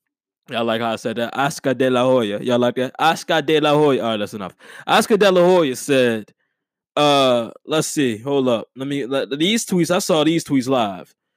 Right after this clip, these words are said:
I thought this was pure comedy. I thought this was pure comedy. At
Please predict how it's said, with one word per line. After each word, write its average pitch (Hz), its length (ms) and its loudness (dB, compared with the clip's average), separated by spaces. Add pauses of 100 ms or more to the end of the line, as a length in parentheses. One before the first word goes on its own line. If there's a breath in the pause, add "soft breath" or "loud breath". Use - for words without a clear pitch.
(300)
I 165 160 2
thought 139 220 2
this 151 200 -2
was 123 140 -12
pure 131 220 2
comedy. 127 520 -8 (1400)
I 165 200 2
thought 139 300 0
this 147 200 -2
was 113 240 -8 (260)
pure 170 220 0
comedy. 127 540 -4 (880)
At 175 220 0